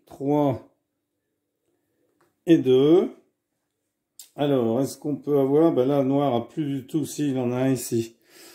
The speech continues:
Alors, un, deux, trois, quatre, donc ça va pas.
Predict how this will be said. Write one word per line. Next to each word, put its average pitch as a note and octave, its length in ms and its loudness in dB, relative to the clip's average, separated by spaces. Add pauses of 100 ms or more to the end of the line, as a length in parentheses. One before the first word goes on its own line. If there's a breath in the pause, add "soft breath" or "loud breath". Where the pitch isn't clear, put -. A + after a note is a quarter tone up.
(140 soft breath)
Alors, B2+ 260 -2
un, C3+ 220 0
deux, C3 260 -2
trois, B2 360 -2 (260)
quatre, D3+ 500 -2
donc A#2 220 -4
ça A#2 160 -8
va A2 140 -4
pas. C#3 680 -4